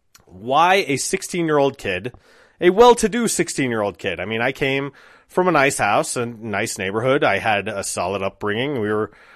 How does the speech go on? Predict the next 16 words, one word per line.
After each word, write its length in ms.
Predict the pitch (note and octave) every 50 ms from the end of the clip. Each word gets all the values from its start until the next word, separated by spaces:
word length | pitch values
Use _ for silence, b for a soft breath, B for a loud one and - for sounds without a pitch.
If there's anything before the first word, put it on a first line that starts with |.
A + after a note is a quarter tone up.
| b b b
firmly, 560 | _ - - - A#2 A#2 A#2 A#2 A#2 A#2 A#2+ A#2
I 100 | G#2+ G#2
would 140 | G#2+ G#2
call 240 | - - A#2 A2+ G#2+
us 140 | G#2 - - -
upper 240 | A#2 - - A#2+ A2
middle 280 | G#2 G#2 G2+ G#2 G2+
class. 580 | - - G2+ F2+ E2+ E2+ G#2 B2+ - - - - - _ _ _ _ _ _ _ _ _ _ _ _ _ _ _ _ _
What 140 | - D#3 G#3+
am 120 | C4 C4+
I 80 | B3+ G#3
doing 440 | D3+ A#2 C3+ D3 D3 D#3 D#3 D3 C3+
working 360 | B2+ C3+ C3+ - - D3+ C#3+
in 80 | C3 B2
a 60 | A2
factory 840 | - - - - D#3+ C#3+ C#3+ - _ - B2+ G#2+ F#2+ E2 D2 C#2 -